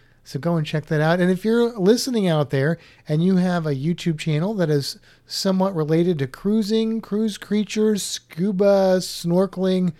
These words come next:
hey, send us an email, fantastic cruising at gmail dot com, and we'll, um, you know,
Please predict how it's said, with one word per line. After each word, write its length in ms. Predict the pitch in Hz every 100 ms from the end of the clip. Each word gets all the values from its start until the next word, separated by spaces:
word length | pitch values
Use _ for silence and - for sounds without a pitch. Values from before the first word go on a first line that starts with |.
| _ - _ _ -
hey, 300 | 220 190 196 _ _
send 360 | - - 196 208
us 160 | 247 214
an 60 |
email, 360 | 202 185 165 160 -
fantastic 640 | 202 208 202 196 - 185
cruising 460 | - 180 170 175 175
at 200 | 156 160
gmail 640 | 143 170 165 151 165 202
dot 260 | 143 170 202
com, 400 | 147 135 123 123 _ _ _ _ _ _
and 160 | - 196
we'll, 260 | 220 226 220
um, 380 | 226 226 220 - _ _
you 80 | 233
know, 200 | 220 226